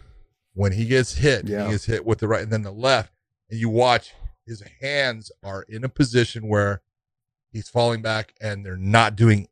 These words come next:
Speaker 1: anything
Speaker 2: Yeah.
Speaker 1: to brace his fall. All right, which is telling you he's short-circuited.
Speaker 2: Mm-hmm.
Speaker 1: All right, there's nothing there. He hits the ground and he's still kinda there. And when Fiziev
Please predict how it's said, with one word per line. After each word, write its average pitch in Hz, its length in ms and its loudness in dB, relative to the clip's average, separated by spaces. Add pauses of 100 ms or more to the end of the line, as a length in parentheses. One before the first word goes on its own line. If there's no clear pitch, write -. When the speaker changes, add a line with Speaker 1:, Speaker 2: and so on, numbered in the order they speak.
Speaker 1:
anything 139 520 4
Speaker 2:
Yeah. - 20 2
Speaker 1:
to 135 60 4
brace 110 340 4
his 131 160 -2
fall. 78 380 0 (600)
All 98 100 2
right, - 80 0
which 117 180 6
is 127 100 0
telling 151 380 8
you 113 240 2 (480)
he's 131 480 2 (160)
short-circuited. - 960 2 (220)
Speaker 2:
Mm-hmm. 104 240 -4 (180)
Speaker 1:
All 90 120 -2
right, 101 180 -2 (160)
there's 113 220 4
nothing 127 460 6
there. 107 360 4 (320)
He 107 100 0
hits 139 220 2
the - 80 -2
ground 135 280 6
and 113 100 2
he's 101 100 -2
still 143 240 2
kinda 143 180 2
there. 147 260 4
And 107 180 -6
when 107 180 -2
Fiziev 139 480 2